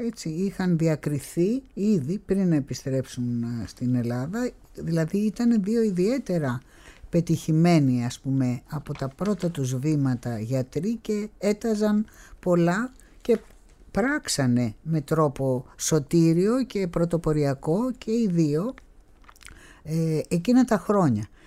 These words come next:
Είναι εντυπωσιακές οι ιστορίες που ξεδιπλώνονται.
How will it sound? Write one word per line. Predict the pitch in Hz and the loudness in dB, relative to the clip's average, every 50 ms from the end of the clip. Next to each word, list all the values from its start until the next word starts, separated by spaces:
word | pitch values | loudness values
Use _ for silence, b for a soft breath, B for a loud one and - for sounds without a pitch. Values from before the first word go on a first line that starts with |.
| B B B B | B B B B
Είναι | B 208 226 247 269 | B 0 2 2 2
εντυπωσιακές | 240 247 233 - 214 202 - - 180 175 165 156 - - - 226 247 247 - - - | 2 0 -2 -4 -4 -6 -4 -2 -2 0 -2 -2 -4 -2 0 2 2 2 0 -2 -8
οι | 202 202 196 180 165 160 | -6 -4 -4 -2 -2 -2
ιστορίες | 156 147 - - 156 151 156 156 151 147 - | -2 -4 -4 -4 -4 -2 0 0 -2 -2 -4
που | - 139 | -8 -14
ξεδιπλώνονται. | 127 - - 147 131 135 113 - 143 151 147 139 139 131 123 113 131 139 151 165 | -12 -6 -6 -6 -6 -6 -8 -6 -4 -4 -2 -2 -2 -2 -4 -6 -6 -8 -8 -8